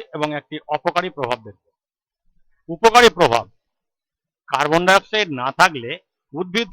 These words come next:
সালোক সংশ্লেষ করতে পারবে না, ফলে খাদ্যের অভাবে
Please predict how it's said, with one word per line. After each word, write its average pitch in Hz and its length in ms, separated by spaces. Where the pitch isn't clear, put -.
সালোক 170 260
সংশ্লেষ 208 420
করতে 185 220
পারবে 160 320
না, 156 60
ফলে 165 180
খাদ্যের 151 440
অভাবে 135 280